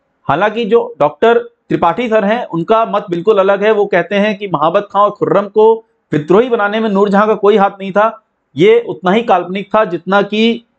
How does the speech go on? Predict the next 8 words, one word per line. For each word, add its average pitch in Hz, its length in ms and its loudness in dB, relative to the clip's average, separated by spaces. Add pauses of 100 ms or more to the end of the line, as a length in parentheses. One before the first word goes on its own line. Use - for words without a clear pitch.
(360)
इस 220 120 2
घटना 196 480 -2
को, 214 60 -2 (280)
अ, 156 460 2 (340)
जितना 170 280 0
कि 196 100 -4
वो 208 160 2
घटना 202 420 -4